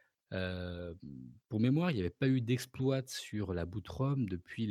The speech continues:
l'iPhone quatre, je pense, heu, enfin d'exploit public. Après, il peut y en avoir d'autres, mais en tout cas, heu, public. Et la dernière faille de ce type,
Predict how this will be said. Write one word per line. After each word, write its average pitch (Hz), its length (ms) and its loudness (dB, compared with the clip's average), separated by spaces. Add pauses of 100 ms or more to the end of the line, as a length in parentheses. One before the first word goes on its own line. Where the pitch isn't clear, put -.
(160)
l'iPhone 104 480 -2 (200)
quatre, 123 380 0
je 85 120 -4
pense, 123 560 -4 (140)
heu, 90 720 -4
enfin 98 180 -2
d'exploit 101 300 2 (140)
public. 113 500 -2
Après, 95 240 -8
il 95 80 -4
peut 98 100 -6
y 90 60 -2
en 87 60 -6
avoir 92 200 -4
d'autres, 127 240 -2
mais 98 80 -16
en - 40 -12
tout - 80 -20
cas, 98 180 -2
heu, 82 100 -6
public. 101 480 -10 (800)
Et 110 40 0
la 101 100 2
dernière 104 420 0
faille 104 260 0
de 92 280 -6
ce 95 160 -8
type, - 360 -6